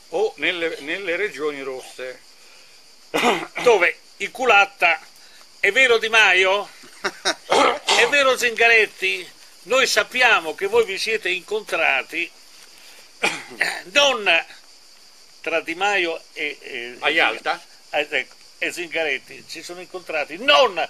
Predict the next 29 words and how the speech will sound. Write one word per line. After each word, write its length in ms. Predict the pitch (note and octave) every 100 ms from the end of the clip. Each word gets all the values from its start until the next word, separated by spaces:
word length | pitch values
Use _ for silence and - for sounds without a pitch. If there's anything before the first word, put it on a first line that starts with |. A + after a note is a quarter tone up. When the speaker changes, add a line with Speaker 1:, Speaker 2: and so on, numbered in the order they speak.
| - -
Speaker 2:
in 160 | F3+
un 160 | G#3 F3
terreno 760 | F#3 F3+ F3+ F3 E3+ E3 D#3+ - - - -
neutro, 800 | F#3 G3 E3+ C3+ - B2 G#2+ - - - -
ma 240 | F3+ A#3 G#3
in 120 | A#3+
un 140 | C4+
terreno 500 | G#3+ C#4+ C4 A#3+ A#3+
competente 1040 | A3+ A#3 A3+ A3+ A3 F#3+ E3+ - F#3 E3+ - - -
per 260 | A#3 A3+ -
concordare, 1160 | A#3+ A#3+ - C4+ A3+ F#3 E3+ D3 D3 D#3 D3 - -
no? 320 | F3 A3 - - - - - -
Per 200 | A3+ A3
concordare 800 | - A3+ - B3 A3 F#3 E3 E3 E3
Speaker 1:
Un 60 |
concordato. 540 | D#3+ C#3+ A2 F3 F3+ -
Speaker 2:
quello 340 | - C4 A3+ G3+
che 140 | F3+
devono, 260 | G3 G3 F3+
sì, 180 | F3+ E3
quello 220 | G3+ F#3
che 120 | F3
devono 260 | F3+ F3+ F#3
Speaker 1:
Un 60 |
Speaker 2:
fare 220 | A#3+ E3+ D#3
tra 140 | E3+
di 120 | D3
loro. 140 | D3+ F#2
Speaker 1:
concordato. 400 | F2 - G2